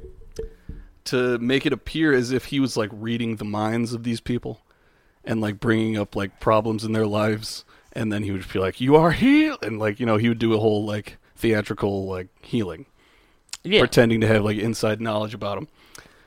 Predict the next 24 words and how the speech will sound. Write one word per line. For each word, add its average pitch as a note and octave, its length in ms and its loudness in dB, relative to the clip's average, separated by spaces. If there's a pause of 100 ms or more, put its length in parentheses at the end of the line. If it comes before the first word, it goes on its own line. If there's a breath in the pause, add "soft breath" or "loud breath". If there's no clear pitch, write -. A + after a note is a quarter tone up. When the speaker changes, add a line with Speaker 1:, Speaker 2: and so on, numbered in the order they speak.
(300 soft breath)
Speaker 1:
Uh, C3 180 6
so B2+ 140 -2
they F3+ 100 10
were F#3+ 140 10
all D#3 120 10
very D3 300 6
impressed G#2+ 360 -2
by C#2 100 -10
that, - 200 -18 (380)
right? A2 200 -10 (600)
Uh, A#2 220 4
they A#2+ 100 6
were B2 80 6
involved, A#2 340 0
you A2+ 100 -4
know, F2+ 160 -10 (140)
it's - 200 -12
a C#3 40 -8
kind B2 200 -4
of A2 60 -2
mind-reading A#2 720 0
type - 260 -8
trickery. G2 580 -10 (1000 soft breath)
Um, C#3 600 2